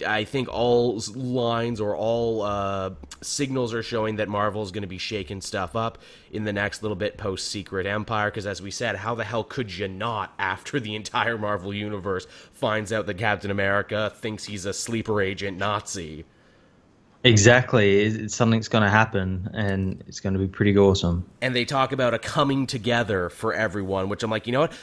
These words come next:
Speaker 1: This would be a nice way for all of them to come together, 'cause one of the big, probably the only good fallout of Civil War two is that the younger heroes, Miss Marvel, Spider-Man, Nova, everyone else,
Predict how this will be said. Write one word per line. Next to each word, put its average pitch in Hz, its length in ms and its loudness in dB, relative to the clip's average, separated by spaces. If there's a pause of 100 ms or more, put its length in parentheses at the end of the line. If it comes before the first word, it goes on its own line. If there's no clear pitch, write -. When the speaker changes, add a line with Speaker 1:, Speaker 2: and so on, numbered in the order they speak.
Speaker 1:
This 180 240 4
would 180 180 4
be 160 140 0
a 156 60 6
nice 156 280 2
way 160 220 4
for 123 140 2
all 120 140 6
of 113 60 0
them 113 120 0
to 107 100 -2
come 107 220 -2
together, 107 340 -2
'cause 92 180 -4
one 147 200 2
of 131 100 2
the 131 60 0
big, 135 340 2
probably 147 240 4
the 131 180 2
only 175 340 4
good 123 440 4
fallout 127 680 2 (360)
of 117 140 2
Civil 117 360 0
War 110 200 2
two 120 220 2
is 101 100 0
that 95 160 0
the 101 80 0
younger 120 320 4
heroes, 104 640 4
Miss 104 180 -2
Marvel, 95 380 4
Spider-Man, 90 640 0
Nova, 90 640 2
everyone 92 400 -2
else, 90 280 -4